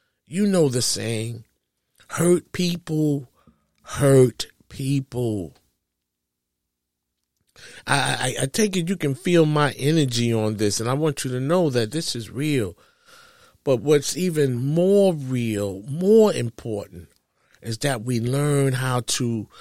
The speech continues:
overcome, to let go, and to forgive. And the strange thing about this life we live, sometimes the worst experiences that we have can turn out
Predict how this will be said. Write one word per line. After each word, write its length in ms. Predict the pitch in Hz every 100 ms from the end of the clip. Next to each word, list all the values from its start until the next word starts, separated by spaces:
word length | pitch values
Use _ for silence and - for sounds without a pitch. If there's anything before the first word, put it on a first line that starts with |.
| - - _ _ _ -
overcome, 1000 | 175 208 196 - - 147 120 110 107 92
to 160 | - -
let 540 | 95 175 240 - -
go, 580 | - 175 208 196 139 90 -
and 220 | 190 196
to 120 | 190
forgive. 800 | - 165 175 233 247 175 117 110 _ - - -
And 140 | 254
the 60 | 240
strange 520 | - - 277 302 294
thing 260 | - 285 269
about 460 | 247 262 233 214
this 260 | 247 254 226
life 280 | 240 240 -
we 120 | 240
live, 360 | 247 247 254 - - - -
sometimes 920 | - 269 277 - 247 233 226 208 190
the 180 | 196 196
worst 920 | 190 185 190 202 247 269 277 - - _
experiences 1000 | 233 220 - - 247 240 240 - 226 220
that 220 | 233 233
we 220 | 214 233
have 560 | 208 262 254 180 151 156 - - - -
can 240 | 226 220
turn 440 | - 254 240 226
out 300 | 240 247 233